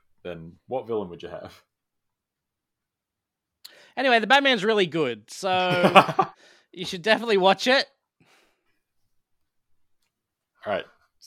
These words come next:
Speaker 1: cool. As long as we're not doing Joker again.
Speaker 2: Okay, so, so go see The Batman. All right. You'll really like the movie. It's good.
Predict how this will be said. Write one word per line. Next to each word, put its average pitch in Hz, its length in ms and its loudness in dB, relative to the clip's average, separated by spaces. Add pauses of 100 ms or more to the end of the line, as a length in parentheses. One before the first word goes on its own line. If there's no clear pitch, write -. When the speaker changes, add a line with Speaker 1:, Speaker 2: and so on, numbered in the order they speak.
(360)
Speaker 1:
cool. 104 280 -4 (220)
As - 240 -8
long 185 140 -2
as 147 80 -2
we're 214 80 2
not - 140 0
doing 107 220 -4
Joker 101 360 -4
again. 95 240 -4 (1900)
Speaker 2:
Okay, 208 340 2
so, 214 140 -4
so 262 160 -6
go 285 160 4
see 294 160 0
The 254 80 -2
Batman. 180 640 6
All 208 100 6
right. 170 540 6 (1800)
You'll 196 200 0
really 226 240 4
like 208 260 4
the 214 60 0
movie. 147 640 0 (1040)
It's - 100 -20
good. 127 520 -6